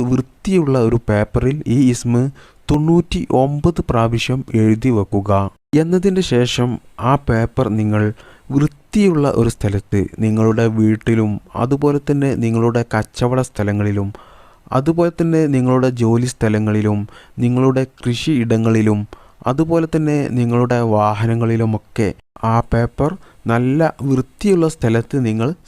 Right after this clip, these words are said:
സൂക്ഷിച്ചു വെക്കുക. എന്നാൽ ഈ ഇസ്മ നിങ്ങൾ തൊണ്ണൂറ്റി ഒമ്പത് പ്രാവശ്യം എഴുതി സൂക്ഷിച്ചു വെച്ച സ്ഥലങ്ങളിലെല്ലാം അള്ളാഹുവിൻ്റെ സഹായമുണ്ടാകുകയും അള്ളാഹുവിൻ്റെ കാവൽ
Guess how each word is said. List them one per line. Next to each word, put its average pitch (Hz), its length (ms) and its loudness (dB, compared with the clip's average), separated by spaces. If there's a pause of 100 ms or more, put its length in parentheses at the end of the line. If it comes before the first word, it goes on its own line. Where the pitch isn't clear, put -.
സൂക്ഷിച്ചു 113 600 -4
വെക്കുക. 104 340 -2 (760)
എന്നാൽ 123 420 2 (420)
ഈ 160 40 2 (180)
ഇസ്മ 151 280 -2 (100)
നിങ്ങൾ 139 240 2 (400)
തൊണ്ണൂറ്റി 139 500 0 (200)
ഒമ്പത് 143 440 -2
പ്രാവശ്യം 135 480 0 (140)
എഴുതി 120 340 0 (480)
സൂക്ഷിച്ചു 151 640 -2
വെച്ച 139 280 -2
സ്ഥലങ്ങളിലെല്ലാം 123 840 0 (460)
അള്ളാഹുവിൻ്റെ 110 760 0 (220)
സഹായമുണ്ടാകുകയും 123 1080 0 (520)
അള്ളാഹുവിൻ്റെ 117 720 0 (160)
കാവൽ 107 360 0